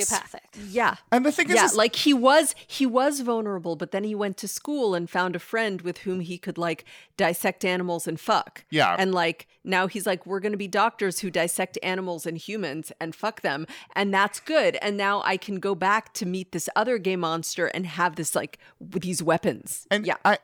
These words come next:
Speaker 3: like, I think, I
Speaker 1: Yeah.
Speaker 3: think that the movie is good in that these are n-, natural, like, natural base energies that are d-, different ways of dealing with this repression. It just doesn't ask good questions about them.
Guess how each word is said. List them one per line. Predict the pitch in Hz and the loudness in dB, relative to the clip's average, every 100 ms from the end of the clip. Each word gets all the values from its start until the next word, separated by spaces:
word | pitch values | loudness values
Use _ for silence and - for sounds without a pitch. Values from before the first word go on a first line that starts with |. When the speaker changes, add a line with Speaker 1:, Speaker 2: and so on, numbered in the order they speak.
| 196 | 2
Speaker 3:
like, | 202 208 | 2 4
I | 208 214 | 2 2
think, | - 247 269 | -2 -2 2
I | |
Speaker 1:
Yeah. | 294 226 | 2 2
Speaker 3:
think | 214 | 0
that | 302 | -2
the | 311 | 0
movie | 262 226 214 202 | 2 2 0 -4
is | 180 | -6
good | 156 143 127 190 208 151 135 - | -8 -14 -2 2 2 0 -6 -4
in | 156 | -4
that | 165 160 131 | -2 -4 -4
these | 160 175 - - | -6 -6 -8 0
are | 131 135 127 120 120 - _ _ _ _ _ - | 2 4 4 2 0 -6 _ _ _ _ _ -18
n-, | 151 _ - | -18 _ -10
natural, | 135 131 131 170 - - - | -4 0 2 2 -2 -6 -4
like, | 135 135 - - | 2 2 2 -8
natural | 135 131 160 - 160 | -2 -2 0 0 -2
base | 127 139 147 - | 0 0 0 -2
energies | 139 151 151 117 117 | -2 -2 -2 -2 -6
that | 113 123 _ - | -6 -8 _ 0
are | 123 131 127 - - | 2 4 0 -4 -18
d-, | - 131 107 _ | -18 -18 -18 _
different | 147 147 156 113 | -6 -4 -6 -4
ways | 131 135 131 | -2 -2 -2
of | 117 | -8
dealing | 104 117 123 123 123 - - _ _ | -8 -6 -4 -4 -6 -12 -20 _ _
with | 110 143 143 | -4 -4 -2
this | 147 - | -4 -2
repression. | 143 131 135 208 185 | -2 0 2 0 -2
It | 165 | -2
just | 170 135 - | -4 -8 -2
doesn't | 170 196 - - | -2 -2 -6 -6
ask | 151 156 - | -4 -6 -6
good | 151 127 | -6 -6
questions | - 147 160 - 135 117 | -8 -6 -4 -4 -6 -4
about | 110 104 | -2 -2
them. | 110 104 | -4 -8